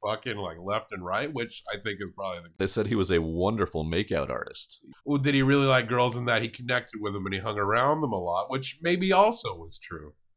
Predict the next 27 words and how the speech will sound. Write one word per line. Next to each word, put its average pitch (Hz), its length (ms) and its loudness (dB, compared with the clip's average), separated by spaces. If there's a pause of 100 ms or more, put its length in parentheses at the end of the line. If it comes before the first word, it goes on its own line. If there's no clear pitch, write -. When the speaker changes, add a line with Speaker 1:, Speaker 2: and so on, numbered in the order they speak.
Speaker 2:
Maybe, 147 440 0
but 98 120 0
he 143 80 4
was 139 120 2
definitely 131 500 0
getting 123 220 -2
some, 117 260 -2
uh, 107 140 0
backseat 110 520 -2
action. 95 420 -4 (380)
<laughs> - 100 -12 (1040)
Speaker 1:
Yeah, 135 140 8
Speaker 2:
I - 20 12
liked 165 320 8
all 196 100 6
the 170 140 8
old, 139 320 8
uh, 127 300 4
the 135 120 4
old-timey 139 680 6
colloquialisms 92 880 -2
that 92 120 -4
we 85 100 -4
got 87 200 -2
in 85 80 -20
this 85 160 -14
movie, 85 300 -4